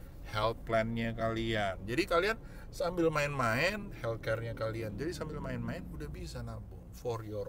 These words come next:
own protection, ya, guys, ya. Nah, terus abis itu ada yang nanya lagi, apakah,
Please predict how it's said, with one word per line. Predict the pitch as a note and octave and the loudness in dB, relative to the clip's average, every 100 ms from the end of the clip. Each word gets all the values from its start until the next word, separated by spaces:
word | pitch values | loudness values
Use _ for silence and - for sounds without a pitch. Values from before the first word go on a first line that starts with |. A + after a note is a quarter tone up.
| - | -4
own | A2 A#2+ B2 | -2 -2 -4
protection, | - F2+ - F2 - G#2+ G2 | -8 -10 -8 -8 -6 -4 -6
ya, | F#2 | -8
guys, | F#2+ F2 E2 | -12 -12 -8
ya. | G#2 C#3 - - - - C3 | -4 -4 -6 -18 -18 2 12
Nah, | E3 - - - - - - - - | 12 12 -4 -16 -16 -18 -18 -18 4
terus | E3 G3+ A#3+ | 8 10 8
abis | - E3 F3+ E3+ F3 | 8 6 6 2 2
itu | A3+ B3 - - - - - | 4 2 0 -12 -12 -12 0
ada | - D#3+ E3+ | 8 10 12
yang | F3 F3 | 10 10
nanya | F3 E3+ D#3+ | 8 8 8
lagi, | D#3 E3 G3 | 8 4 6
apakah, | D#3 D#3 - G3+ G#3 - | 8 6 8 8 6 2